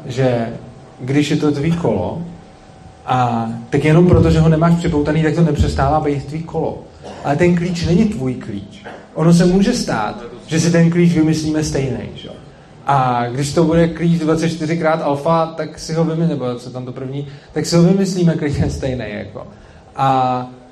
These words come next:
jenom proto, že je to složitější klíč a že šance, že si vymyslíme stejný, je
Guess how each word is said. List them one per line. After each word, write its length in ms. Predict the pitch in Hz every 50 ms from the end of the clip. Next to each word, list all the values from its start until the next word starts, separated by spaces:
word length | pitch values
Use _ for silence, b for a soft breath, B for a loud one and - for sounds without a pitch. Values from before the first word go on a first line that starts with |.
| - - - - - _ - - - -
jenom 240 | 135 156 165 180 185
proto, 340 | 175 170 160 151 160 160 165
že 100 | 160 165
je 100 | 160 165
to 120 | 170 160
složitější 580 | - 156 143 139 143 139 147 143 135 - 151 143
klíč 320 | 147 143 139 147 - -
a 100 | 147 135
že 100 | 151 156
šance, 320 | - 165 165 175 170 151
že 120 | 135 135 131
si 100 | 143 147
vymyslíme 420 | 147 147 156 147 - 156 156 156
stejný, 300 | - - 156 147 143 151
je 120 | 156 160